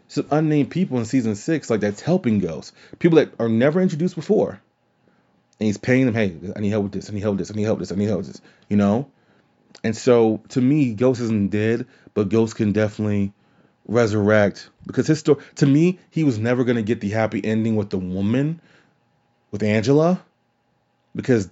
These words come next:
she was unfortunately meant to die. She was in the middle of too many things. However, he was meant to get away. He was meant to win,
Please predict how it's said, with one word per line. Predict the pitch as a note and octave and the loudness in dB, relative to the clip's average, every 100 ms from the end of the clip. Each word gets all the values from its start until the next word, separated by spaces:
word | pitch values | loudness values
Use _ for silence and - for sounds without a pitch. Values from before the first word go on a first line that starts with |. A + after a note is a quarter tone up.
| _ _ _ - | _ _ _ -10
she | - D3 | 0 4
was | D3 A#2+ G2 - - | 6 4 -2 -12 -6
unfortunately | A#2+ C3+ C3 - B2 A2+ | -4 2 0 0 -4 -2
meant | A2 A2+ A2 | 0 -2 -4
to | A2+ | -6
die. | G2+ G#2+ G2 | -2 -2 -2
She | F#2+ C3 | -4 -2
was | A#2+ | -2
in | C3+ B2 | 0 0
the | |
middle | G#2 G#2 A#2+ A#2 | 2 2 2 0
of | G2+ | -2
too | - - B2+ | -6 -4 0
many | B2 A2 A2 | 0 0 -2
things. | G2+ G2 E2+ C#2+ - - _ _ _ _ _ _ _ _ _ _ _ _ _ | -2 -6 -8 -12 -20 -20 _ _ _ _ _ _ _ _ _ _ _ _ _
However, | - A2 E3 E3+ F2+ F2 - _ _ _ _ _ _ _ _ _ _ _ _ _ _ _ _ _ _ _ | 0 2 4 2 0 -12 -20 _ _ _ _ _ _ _ _ _ _ _ _ _ _ _ _ _ _ _
he | C#3 | 0
was | B2 C3 B2 | 4 4 4
meant | G#2+ A2+ G#2 | 0 -4 -4
to | F2+ | -8
get | F#2+ | -8
away. | F2 E2 - - - _ _ _ _ _ _ _ - | -8 -10 -14 -18 -20 _ _ _ _ _ _ _ -10
He | - C#3+ | 0 2
was | C#3 C3 | 4 2
meant | G#2+ A#2 - | -2 -8 -8
to | - | -10
win, | G#2 G2 D2 | -10 -10 -12